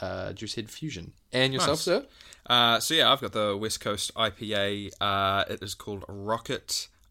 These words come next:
Speaker 2: Ajax. Uh, if you're saying it in, uh, Dutch, it's Ajax or Ajax, if they've also chosen to,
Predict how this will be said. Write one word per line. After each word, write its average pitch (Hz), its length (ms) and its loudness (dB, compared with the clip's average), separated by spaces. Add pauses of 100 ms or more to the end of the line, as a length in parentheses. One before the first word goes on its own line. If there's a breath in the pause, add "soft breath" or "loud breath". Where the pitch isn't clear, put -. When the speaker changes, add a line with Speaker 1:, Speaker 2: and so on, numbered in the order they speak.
Speaker 2:
Ajax. - 640 -2 (640 soft breath)
Uh, 95 300 -2
if 87 120 -8
you're 90 80 -6
saying 92 300 -2
it 90 80 -4
in, 90 300 -6 (500 soft breath)
uh, 92 500 -4
Dutch, - 380 -2
it's - 220 -12
Ajax 104 500 -4
or 95 220 -8
Ajax, 104 800 -4
if - 140 -14
they've 95 180 -6
also 95 280 -6
chosen 98 460 -6
to, 98 300 -8